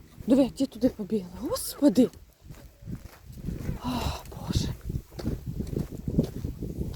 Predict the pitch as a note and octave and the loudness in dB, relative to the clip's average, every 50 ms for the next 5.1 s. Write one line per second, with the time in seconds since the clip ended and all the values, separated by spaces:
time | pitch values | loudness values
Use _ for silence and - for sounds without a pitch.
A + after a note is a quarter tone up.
0 | - - - - - - - - - - - - - - - - - - - - | -6 -8 -8 -10 -12 -8 -8 -8 -8 -8 -10 -14 -18 -18 -14 -12 -12 -12 -12 -12
1 | - - - - - - - - - - - - - - - _ _ _ _ _ | -14 -14 -14 -16 -18 -20 -20 -20 -20 -20 -20 -20 -20 -20 -20 _ _ _ _ _
2 | _ - - - A#3+ A#3+ A3+ A#3 - - A#3 A#3 F#3+ B3 D#4 - - - - - | _ -18 -12 -8 -6 -4 -4 -4 -4 -4 -4 0 2 2 0 0 -2 -10 -14 -10
3 | A3 G#3+ - - - - - - - G#3+ - - - A2+ - - - - - - | -10 -10 -10 -10 -12 -14 -12 -12 -12 -14 -12 -12 -12 -14 -14 -14 -16 -20 -20 -20
4 | _ _ _ _ _ _ - - - _ _ _ - A3 A3 G#3 G3 G#3 F#3+ - | _ _ _ _ _ _ -20 -20 -20 _ _ _ -10 -8 -6 -4 -2 -4 -4 -6
5 | - | -8